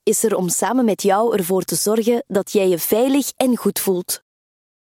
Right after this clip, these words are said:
Er zijn verschillende vertrouwenspersonen bij wie je terecht kan. Jouw vertrouwenspersoon zal samen met jou de mogelijke vervolgstappen bespreken.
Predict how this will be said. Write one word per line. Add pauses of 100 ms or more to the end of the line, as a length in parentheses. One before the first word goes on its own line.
(120)
Er
zijn
verschillende
vertrouwenspersonen
bij
wie
je
terecht
kan. (680)
Jouw
vertrouwenspersoon
zal
samen
met
jou
de
mogelijke
vervolgstappen
bespreken.